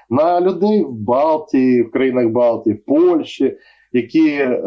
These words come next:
от в цих країнах. Я сподіваюся на ту частину, е, в Сполучених Штатах, які вже зрозуміли, хто такий Путін, і підтримують позицію Маккейна, що ця, е, значить, бензоколонка з ядерною зброєю,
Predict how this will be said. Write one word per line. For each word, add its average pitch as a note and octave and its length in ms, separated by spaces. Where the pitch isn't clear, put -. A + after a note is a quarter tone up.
от B2 140
в - 60
цих E3+ 240
країнах. C#3 380
Я F#3 220
сподіваюся F3+ 580
на C3 60
ту D#3 100
частину, E3+ 840
е, A#2+ 40
в A2 60
Сполучених C#3+ 420
Штатах, - 480
які D4 420
вже D#4 280
зрозуміли, D#3+ 840
хто - 180
такий B2+ 280
Путін, A#2+ 500
і E3 100
підтримують D#3+ 680
позицію C3 480
Маккейна, B2+ 640
що A#2 140
ця, B2+ 340
е, G#2+ 280
значить, A#2 500
бензоколонка D3 920
з A2+ 440
ядерною B2 460
зброєю, G#2+ 680